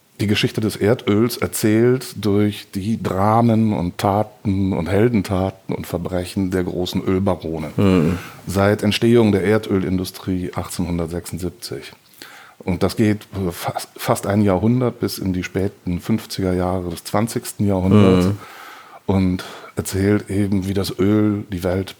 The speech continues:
Speaker 1: geformt und beherrscht hat. Und, äh, das ist sozusagen Dallas und Denver Clan, bloß diesmal geht's nicht um diese <laughs> ganzen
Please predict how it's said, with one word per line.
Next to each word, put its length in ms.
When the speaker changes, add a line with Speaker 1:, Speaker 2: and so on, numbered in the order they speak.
Speaker 1:
geformt 720
und 160
beherrscht 480
hat. 260
Und, 500
äh, 160
das 140
ist 160
sozusagen 720
Dallas 420
und 220
Denver 320
Clan, 560
bloß 260
diesmal 340
geht's 360
nicht 260
um 80
diese 220
<laughs> 240
ganzen 400